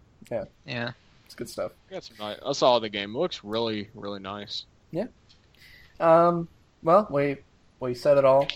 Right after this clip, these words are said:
Speaker 1: Uh, we talked about, uh, talked about all the game news. We talked about, uh, upcoming movies and everything. Uh, was there any final words that you guys wanted to add before we, uh, cap this off?
Speaker 2: Um, I don't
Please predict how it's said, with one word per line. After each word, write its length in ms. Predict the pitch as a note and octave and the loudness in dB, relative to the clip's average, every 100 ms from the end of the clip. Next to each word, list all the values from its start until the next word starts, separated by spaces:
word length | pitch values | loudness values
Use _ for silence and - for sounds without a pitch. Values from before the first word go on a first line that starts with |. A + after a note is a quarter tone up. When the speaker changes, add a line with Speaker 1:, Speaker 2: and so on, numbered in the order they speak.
| - | -2
Speaker 1:
Uh, 260 | B2 A#2+ A#2 | 2 4 4
we 80 | B2 | 2
talked 280 | B2+ B2 C3 | 2 2 2
about, 340 | A#2+ A#2 A#2 B2 | 0 0 0 0
uh, 300 | A#2 A#2 A2 - _ | 2 2 -2 -12 _
talked 220 | - C3 - | -10 -4 2
about 140 | A#2+ | 4
all 100 | A#2+ | 2
the 80 | B2+ | 0
game 240 | C3 C3 | -4 -4
news. 340 | C3 C3 B2+ B2 | -4 -4 -6 -8
We 80 | |
talked 220 | A#2 A2+ G#2+ | -6 -8 -4
about, 460 | A2+ A2 A2 - - - - - | -2 0 0 -6 -20 -20 -20 -4
uh, 200 | A#2+ A2+ | 2 4
upcoming 340 | A#2+ D3 B2+ | 2 -2 -4
movies 420 | C#3+ D#3 D#3+ D#3+ E3 | -4 0 0 0 -2
and 120 | D3+ | -2
everything. 580 | D3+ D3+ D#3 D3+ D3+ C3+ | -2 -2 -2 -2 -4 -2
Uh, 160 | B2 | -2
was 120 | B2+ C#3 | -2 -4
there 100 | C3+ | -4
any 140 | C3 | -2
final 320 | C#3+ C3 B2 | 0 0 0
words 240 | A#2+ B2 C3+ | -2 -4 -8
that 120 | B2+ | -6
you 60 | |
guys 160 | B2+ B2 | -6 -4
wanted 220 | B2+ A#2+ | -6 -2
to 100 | A#2 | 2
add 220 | G#2+ B2 B2 | 2 2 -2
before 260 | - B2 | -8 -6
we, 220 | A#2 A2+ | -4 0
uh, 240 | A2 A2 A2+ - _ - | 0 2 0 -4 _ -2
cap 200 | B2 - | -2 -2
this 160 | A#2 | -2
off? 220 | A#2+ B2 - _ _ _ _ _ _ _ _ _ _ _ _ _ _ _ _ _ | 0 0 -6 _ _ _ _ _ _ _ _ _ _ _ _ _ _ _ _ _
Speaker 2:
Um, 640 | F3+ D#3+ D#3+ D#3+ D#3+ D#3+ D#3+ C#3 - - - - _ _ _ _ _ _ _ _ _ _ _ _ _ _ _ | 2 4 6 4 4 2 -4 -8 -14 -18 -20 -20 _ _ _ _ _ _ _ _ _ _ _ _ _ _ _
I 140 | D3 D3 | -2 0
don't 320 | D3+ D#3 | 2 0